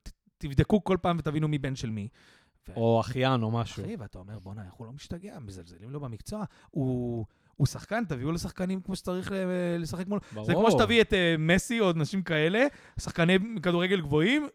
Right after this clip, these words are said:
Speaker 1: תן, הקבוצות היו מנוהלות רק בידי עשירים, והוא היה כזה, "הבן של הבן של", מה גם משנה, טוב, לא טוב, תשחק
Speaker 2: דרך
Speaker 1: מולו.
Speaker 2: אגב, פורמולה אחת.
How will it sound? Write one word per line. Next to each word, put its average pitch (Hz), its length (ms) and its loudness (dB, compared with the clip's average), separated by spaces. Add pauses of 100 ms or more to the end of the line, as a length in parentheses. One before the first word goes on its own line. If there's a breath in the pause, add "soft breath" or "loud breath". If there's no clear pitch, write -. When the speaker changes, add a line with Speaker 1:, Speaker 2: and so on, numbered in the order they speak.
(100)
Speaker 1:
תן, 196 200 0
הקבוצות 170 520 0
היו 190 100 2
מנוהלות 180 380 2
רק 175 100 -2
בידי 165 260 -2
עשירים, 165 440 -2
והוא 208 100 0
היה 190 80 0
כזה, 180 280 -2 (240 loud breath)
"הבן 170 260 -2
של 190 120 -6
הבן 196 180 0
של", 202 160 -6
מה 247 100 -4
גם 302 140 -8
משנה, 269 480 0
טוב, 196 160 0
לא 185 100 2
טוב, 156 180 0
תשחק 208 260 0
Speaker 2:
דרך 175 180 6
Speaker 1:
מולו. 240 200 12
Speaker 2:
אגב, 156 180 10
פורמולה 170 540 6
אחת. 135 380 2